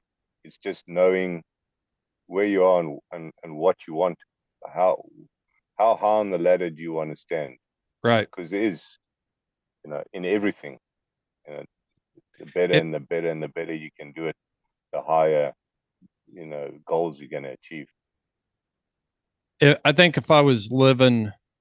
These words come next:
Speaker 2: in the heart of, of bear country where, you know, in my stage in life, I could be out there, if I was gonna be out there every day, and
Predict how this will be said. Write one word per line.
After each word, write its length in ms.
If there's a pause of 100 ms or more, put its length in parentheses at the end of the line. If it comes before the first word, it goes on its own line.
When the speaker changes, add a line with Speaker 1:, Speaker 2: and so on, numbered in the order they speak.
(1200)
Speaker 2:
in 140
the 100
heart 360
of, 180 (340)
of 400
bear 240
country 520
where, 480 (380)
you 120
know, 160
in 60
my 160
stage 360
in 120
life, 300 (600)
I 100
could 200
be 180
out 160
there, 360
if 140
I 80
was 120
gonna 180
be 160
out 160
there 240
every 320
day, 520 (760)
and 560